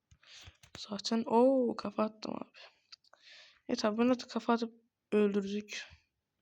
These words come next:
İki kill aldım galiba. Evet.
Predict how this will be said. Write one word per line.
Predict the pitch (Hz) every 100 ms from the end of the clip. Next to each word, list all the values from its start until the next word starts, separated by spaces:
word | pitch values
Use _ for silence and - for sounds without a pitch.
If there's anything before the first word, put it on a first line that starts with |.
| _ _ - _ _ _ _ _ _ _ _ _ _ _ _ - _ - - - - - - - - - _ _ _ _ _ _ _ _ -
İki | 269 -
kill | 254
aldım | 214 202 214 208
galiba. | 202 202 220 233 254 - - - - - - - _ _ _ -
Evet. | - -